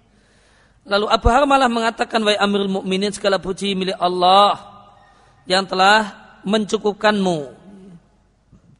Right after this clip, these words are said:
dari musuhmu, sehingga engkau tidak tersakiti oleh musuhmu. Dan segala puji milik Allah yang telah menundukkan kepadamu neg-, Iraqain."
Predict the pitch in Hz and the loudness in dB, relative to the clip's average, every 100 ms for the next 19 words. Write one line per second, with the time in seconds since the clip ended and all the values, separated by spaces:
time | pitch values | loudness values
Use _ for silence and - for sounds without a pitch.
0 | _ 185 180 196 226 262 214 151 147 135 | _ 0 2 2 2 0 2 0 -4 -8
1 | 123 _ _ _ _ _ _ _ _ _ | -12 _ _ _ _ _ _ _ _ _
2 | _ _ _ _ _ - 165 190 185 202 | _ _ _ _ _ -14 -6 -4 2 4
3 | 214 196 180 190 240 - - - - _ | 4 2 2 4 2 0 -20 -20 -20 _
4 | _ - 214 214 185 226 220 202 190 180 | _ -8 -2 -2 -2 -6 -4 -2 0 -2
5 | 170 165 139 143 - - _ _ _ _ | -4 -6 -8 -10 -14 -20 _ _ _ _
6 | _ _ _ _ _ _ _ _ _ _ | _ _ _ _ _ _ _ _ _ _
7 | _ - 165 170 - 240 214 196 226 214 | _ -6 -6 -6 -2 -2 -2 -4 -2 -2
8 | 202 226 214 214 214 - 220 233 220 226 | 0 0 0 -2 -4 0 2 2 0 -2
9 | 226 202 - 226 214 208 196 185 202 220 | 0 -2 -2 -2 -2 -2 -2 0 2 2
10 | 233 247 254 - - _ _ _ _ _ | 2 0 -2 -8 -20 _ _ _ _ _
11 | _ _ _ _ _ 226 214 185 196 - | _ _ _ _ _ -20 -8 -8 -8 -16
12 | _ _ 202 208 196 214 226 214 156 107 | _ _ 0 0 2 2 4 2 -2 -12
13 | - | -20